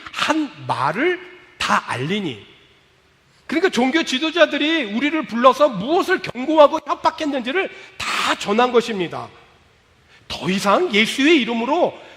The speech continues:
전하거나 가르치지 말고 특별히 예수의 부활을 전하지 말라는 것입니다. 이 모든 말을 전해들은 베드로를 비롯한 교회 성도들이 한 일은 하나님의 말씀을 기억하고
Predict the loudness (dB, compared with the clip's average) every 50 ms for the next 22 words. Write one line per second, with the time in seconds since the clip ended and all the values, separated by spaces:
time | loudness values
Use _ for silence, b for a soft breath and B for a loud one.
0 | B B _ -8 -6 -4 0 4 4 4 4 4 8 10 10 10 10 8 4 0
1 | -2 0 0 0 -2 -4 -4 -2 0 2 2 2 0 2 2 2 2 2 0 -4
2 | -12 -2 0 2 2 2 0 0 -2 B B B B B 4 4 4 6 6 4
3 | 4 4 4 2 0 -2 -6 -2 0 2 2 2 2 2 0 0 -2 -4 -14 -16
4 | -14 -8 -2 0 0 0 0 0 -2 -2 -4 2 2 4 4 4 2 2 0 0
5 | 0 -4 -6 -6 -8 -10 -16 -18 -20 -20 -20 -20 -20 -20 -20 -20 -20 -20 -20 -20
6 | -20 B B B B B B -4 0 2 2 2 2 0 -8 -16 -16 -12 -8 -2
7 | 0 0 2 2 0 2 2 2 4 2 0 -2 -2 0 0 0 2 0 2 2
8 | 2 2 2 0 -6 -6 -6 -4 -4 -4 -4 -2 -2 -2 -4 0 -2 -2 0 0
9 | -2 -2 -2 -4 -8 -6 0 2 2 2 2 -2 -4 -6 -4 -4 -6 -6 -4 -4
10 | -4 -4 -6 -8 B B B B B -12 -8 -4 -2 -2 -2 -4 -6 -10 -12 -8
11 | -8 -4 -2 -2 -2 -2 -2 -4 -6 -8 -10 -18 -20 -20 -20 -20 _ _ _ _
12 | _ _ _ _ _ _ _ _ _ _ _ _ _ b b b b b -12 -6
13 | -4 -4 -2 -2 -2 -2 -2 -2 -2 -4 -4 -4 -6 -6 -6 -8 -10 -8 -6 -6
14 | -4 -2 -2 -2 -2 -4 -8 -10 -2 0 0 0 0 0 -2 -2 -2 -2 -4 -4
15 | -4 -6 -8